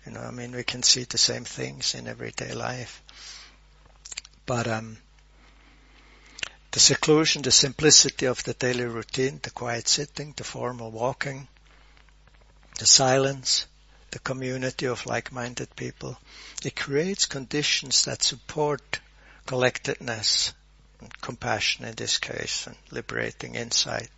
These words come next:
next week, in a way that is not possible in everyday life. But even when the depth of collectedness de-,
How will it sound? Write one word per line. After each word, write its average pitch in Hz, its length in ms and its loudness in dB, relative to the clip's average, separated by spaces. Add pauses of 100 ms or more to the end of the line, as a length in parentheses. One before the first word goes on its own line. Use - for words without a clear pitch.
next - 300 -6
week, - 280 -10 (840)
in 156 120 0
a 143 80 4
way 131 200 2
that 127 220 -6
is 117 180 -2
not 120 180 -8
possible - 680 0 (140)
in 120 360 -10
everyday 110 500 -6
life. 110 460 -8 (2000)
But - 160 0
even 196 320 6
when 139 360 2
the 131 100 -4
depth - 380 2
of - 160 -2
collectedness 127 680 2
de-, - 160 -4